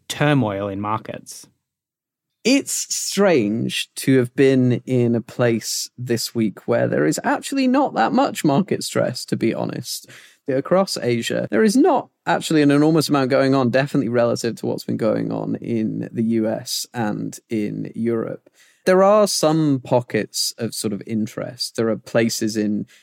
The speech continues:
Speaker 2: particularly in East Asia, where duration risk is a really, really big deal. So you look at some of the Japanese financial institutions and Taiwanese insurance companies. They've loaded up very aggressively over the years on foreign long-term bonds,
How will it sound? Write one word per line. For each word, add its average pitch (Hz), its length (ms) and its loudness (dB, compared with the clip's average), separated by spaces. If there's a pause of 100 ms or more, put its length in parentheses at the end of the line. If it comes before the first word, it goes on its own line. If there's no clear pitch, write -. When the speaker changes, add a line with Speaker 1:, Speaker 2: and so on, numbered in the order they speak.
(140)
Speaker 2:
particularly 123 380 2
in 113 120 0
East 151 320 2
Asia, 117 340 2
where 107 200 0
duration 113 500 0
risk 107 300 -4
is 110 80 -4
a 110 100 0
really, 123 640 6
really 110 360 2
big - 260 -8
deal. - 280 -12 (300)
So - 160 -2
you 120 40 2
look 131 140 0
at 131 80 -2
some 120 140 0
of 107 40 0
the 101 80 0
Japanese 110 800 0
financial 110 640 -2
institutions 104 960 -8
and 90 420 -14 (120)
Taiwanese 117 500 2
insurance 107 540 -4
companies. - 840 -12
They've 113 180 -4
loaded 123 480 6
up 107 300 0 (320)
very 127 240 6
aggressively 113 720 0
over 104 180 2
the 107 80 -2
years 98 600 -4
on 95 340 -4
foreign 104 960 0
long-term 107 680 0
bonds, 101 480 -4